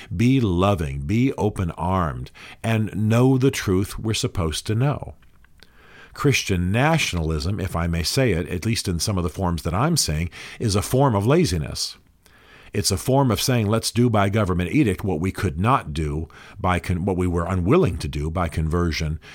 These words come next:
and by setting example and by serving in our society." So once again, I find myself slightly right of center on this issue. Do I think we were founded as Christians? Yes. Do I think we've been largely influenced by Christianity throughout most of our history?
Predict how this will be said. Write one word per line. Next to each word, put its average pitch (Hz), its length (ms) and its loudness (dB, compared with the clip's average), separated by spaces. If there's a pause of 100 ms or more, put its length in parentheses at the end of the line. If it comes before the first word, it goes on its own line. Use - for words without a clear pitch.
(120)
and 90 200 -4
by 80 160 0
setting 82 320 0
example 76 640 -4 (180)
and 85 160 -4
by 78 140 -2
serving 73 460 -4
in 80 160 -6
our 71 160 -4
society." 71 640 -6 (880)
So - 160 -2
once 113 320 2
again, 98 420 2 (240)
I 87 100 -2
find 95 300 0
myself 92 500 0
slightly 85 360 -2
right 85 240 0
of 90 100 -4
center 78 300 -2
on 76 120 -2
this 78 200 -2
issue. 82 340 -4 (300)
Do 85 100 -2
I 82 80 0
think 92 240 -4
we 104 80 0
were 101 140 0
founded 120 320 2
as 120 100 -4
Christians? 143 500 -2
Yes. 76 500 -6 (220)
Do 95 120 0
I 90 80 2
think 101 200 -2
we've 104 160 0
been 98 220 0 (240)
largely 107 540 2
influenced 113 400 -2
by 113 120 0
Christianity 120 540 0
throughout 107 260 0
most 117 220 -2
of 123 60 0
our 117 100 2
history? 131 400 0